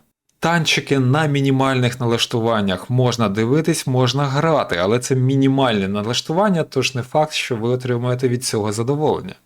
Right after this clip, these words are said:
Результат двадцять чотири тисячі — непоганий результат на мінімальних налаштуваннях.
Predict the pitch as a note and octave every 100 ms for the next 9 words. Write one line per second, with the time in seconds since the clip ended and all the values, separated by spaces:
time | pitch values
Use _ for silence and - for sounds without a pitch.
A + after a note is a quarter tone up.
0 | - C#3+ C#3 C#3+ D3 C#3+ G2+ G2+ G#2+ C3
1 | - A#2 G#2 - A#2+ D3 E3 F3 A#3+ -
2 | - - - C#3 C#3+ C#3 C#3 B2+ A#2 F#2+
3 | F2+ G2 G2+ D#3+ F3+ D3+ A#2+ A2 G#2 F#2+
4 | F2+ F#2 A#2+ - C#3+ C#3+ - D3 F2+ E2+
5 | - -